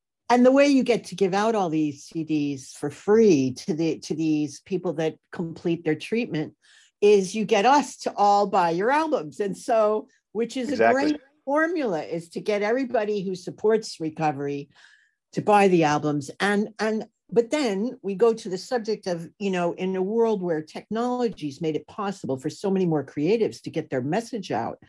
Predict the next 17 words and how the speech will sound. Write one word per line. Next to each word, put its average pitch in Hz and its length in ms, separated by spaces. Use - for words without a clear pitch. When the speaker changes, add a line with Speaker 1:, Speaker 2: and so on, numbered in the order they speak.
Speaker 1:
it's - 160
encouraging 214 680
to - 120
new 160 220
musicians 143 880
and 202 220
old. 226 260
It's, 156 320
it's 180 200
the 202 100
new 226 200
version 202 400
of 165 60
the 147 80
grassroots 165 800
garage 185 500
band. 117 460